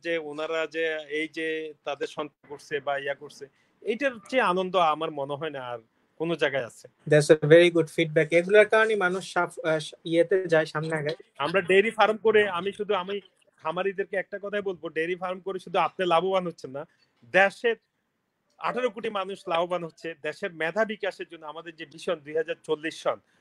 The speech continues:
Speaker 1: এই মেধাবী জাতি, এই মেধাবী জাতি গঠনের জন্য যে আপনি যে কঠোর ভূমিকা পালন করতেছেন, এটাই কিন্তু আপনার সবচেয়ে বড় পাওনা।
Speaker 2: ভাইয়া, বাদল ভাই, বাদল আহমেদ এখানে লেখছে, সালাম দিছে আপনাকে, লেখছে, "সময়ের সাথে আপনার,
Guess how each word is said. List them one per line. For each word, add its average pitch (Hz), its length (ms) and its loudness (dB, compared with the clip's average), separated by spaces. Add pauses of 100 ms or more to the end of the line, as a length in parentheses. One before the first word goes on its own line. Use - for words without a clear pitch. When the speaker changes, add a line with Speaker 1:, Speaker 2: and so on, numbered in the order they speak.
(260)
Speaker 1:
এই 160 160 -4
মেধাবী 165 380 2
জাতি, 147 400 4
এই 160 100 -4
মেধাবী 165 400 -4 (120)
জাতি 160 340 -2
গঠনের 190 380 -4
জন্য 180 280 -8
যে 175 80 -4
আপনি 160 320 -6
যে 175 120 -10 (200)
কঠোর 170 240 -6
ভূমিকা 190 420 0
পালন 170 280 0
করতেছেন, 139 440 -12 (380)
এটাই 277 320 2
কিন্তু 202 300 -4
আপনার 139 280 -2
সবচেয়ে - 360 -6
বড় 131 180 0
পাওনা। 110 280 -12
Speaker 2:
ভাইয়া, 202 200 8
বাদল 180 440 2
ভাই, 226 240 2
বাদল 170 380 0
আহমেদ 220 260 -2
এখানে 220 220 -2
লেখছে, 196 280 0
সালাম 185 360 0
দিছে 190 220 0
আপনাকে, 165 520 -2
লেখছে, 160 300 0
"সময়ের 185 360 2
সাথে 208 320 2
আপনার, 190 520 0